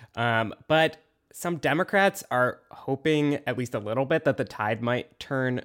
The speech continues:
soon, uh, as gas prices begin to fall a bit. And now it appears that Senate Majority Leader Chuck Schumer and Senator Joe Manchin have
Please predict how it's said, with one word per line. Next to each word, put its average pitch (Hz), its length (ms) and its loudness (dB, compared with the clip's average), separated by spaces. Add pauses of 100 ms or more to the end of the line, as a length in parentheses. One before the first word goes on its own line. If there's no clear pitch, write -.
soon, 127 580 -2 (100)
uh, 107 280 0
as 107 260 -6 (140)
gas 117 260 -6
prices 147 480 0
begin 127 400 -4
to 143 80 -6
fall 123 580 2
a 123 60 -4
bit. 131 580 0
And 117 380 0
now 135 220 2
it 131 60 2
appears 123 420 0
that 113 260 0
Senate 117 240 -2
Majority 117 380 0
Leader 113 400 -2 (680)
Chuck 127 240 -4
Schumer 160 640 0
and 120 220 0
Senator 117 340 0
Joe 110 220 -2
Manchin 120 480 0
have 113 420 0